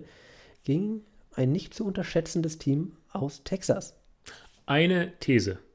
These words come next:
Speaker 2: Deshaun Watson hat jetzt ja einen neuen Vertrag unterschrieben und steigt auf zu den bestbezahltesten Quarterbacks. Ähm, und, äh, wir haben ja schon angesprochen, dass so, äh, Contract Signing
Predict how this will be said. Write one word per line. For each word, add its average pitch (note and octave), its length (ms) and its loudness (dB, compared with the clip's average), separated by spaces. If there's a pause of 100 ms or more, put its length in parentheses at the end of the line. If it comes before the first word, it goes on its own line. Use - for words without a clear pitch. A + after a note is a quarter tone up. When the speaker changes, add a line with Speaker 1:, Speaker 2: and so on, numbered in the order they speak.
(400)
Speaker 2:
Deshaun C#3 480 2
Watson A#2 440 -2 (200)
hat - 400 -4
jetzt - 320 0
ja A2+ 180 -2
einen A2 300 -4
neuen G2+ 200 -2
Vertrag A2 380 -2
unterschrieben G#2+ 520 -4 (420)
und G#2+ 300 2 (100)
steigt G#2+ 320 -2
auf G#2+ 300 2
zu - 160 -4
den G2+ 260 -4
bestbezahltesten G2+ 800 -6
Quarterbacks. C3+ 640 -4 (440)
Ähm, A2+ 360 0 (500)
und, G3+ 560 4
äh, A2+ 280 0
wir A2 160 0
haben C#3 140 2
ja B2+ 140 2
schon F#3+ 400 2
angesprochen, A#2 960 -2
dass G#2+ 240 0 (320)
so, - 420 -4
äh, G#2 180 -2
Contract C3+ 500 -2
Signing D3+ 520 -2